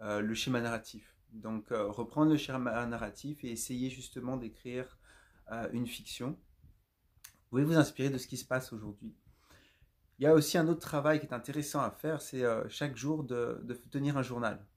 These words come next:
de ce que vous apprenez, de ce que, euh, de ce qui se passe, parce que comme on en a, on en a parlé, euh, hier, c'est une situation exceptionnelle. Et, euh,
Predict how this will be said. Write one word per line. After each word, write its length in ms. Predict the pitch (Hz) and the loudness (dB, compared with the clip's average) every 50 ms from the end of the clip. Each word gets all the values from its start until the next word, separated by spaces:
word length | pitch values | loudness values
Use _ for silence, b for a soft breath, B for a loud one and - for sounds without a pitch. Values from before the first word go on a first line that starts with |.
| _ - | _ -16
de 120 | 117 113 113 | -12 -12 -10
ce 100 | - - | -10 -8
que 80 | - | -8
vous 160 | 120 113 113 123 | -8 -4 0 0
apprenez, 720 | 117 - - - 123 117 110 117 117 120 123 123 127 123 | 0 0 -2 -8 -6 -4 -4 -2 -2 -2 -2 -2 -4 -4
de 100 | 113 117 | -6 -8
ce 140 | 110 - - | -12 -12 -12
que, 460 | - 120 113 110 110 110 107 104 - - | -6 -4 -4 -2 -2 -2 -2 -4 -2 -2
euh, 380 | 113 107 107 104 104 104 110 | -2 -2 -2 -2 -4 -4 -4
de 140 | 104 107 113 | -4 -4 -4
ce 80 | 110 - | -6 -6
qui 100 | - - | -8 -12
se 100 | - - | -10 -2
passe, 240 | - 135 131 - - | -2 -2 -2 -2 -4
parce 160 | - 120 - | -12 -14 -12
que 100 | - 120 | -12 -12
comme 220 | - - 127 123 | -8 -6 -4 -2
on 120 | 123 123 123 | -2 -2 -2
en 100 | 120 120 | -2 -2
a, 140 | 117 113 107 107 110 - - - 62 67 - | -2 -4 -4 -6 -10 -12 -14 -14 -14 -12 -8
on 100 | - 117 | -4 -2
en 120 | 117 120 | 0 0
a 80 | 120 120 | 0 2
parlé, 460 | - 120 117 117 117 123 120 117 110 | 2 0 0 0 0 0 0 0 0
euh, 80 | 104 98 | -2 -2
hier, 300 | 101 110 123 135 135 - | -2 0 -2 -2 -2 -4
c'est 260 | - - 107 - - | -12 -16 -16 -14 -12
une 80 | 110 107 | -12 -12
situation 420 | - - - 117 107 - - 123 120 | -12 -12 -12 -12 -12 -10 -8 -8 -8
exceptionnelle. 560 | - - - 113 - - 104 98 104 123 143 _ _ B B B B B B B B B B B B B | -8 -10 -14 -16 -14 -8 -6 -6 -6 -6 -8 _ _ B B B B B B B B B B B B B
Et, 240 | - 110 110 110 110 | -4 -2 0 2 2
euh, 720 | 110 - - 110 104 104 101 101 101 98 98 101 101 101 | 2 2 2 2 2 2 2 2 0 0 0 -2 -2 -2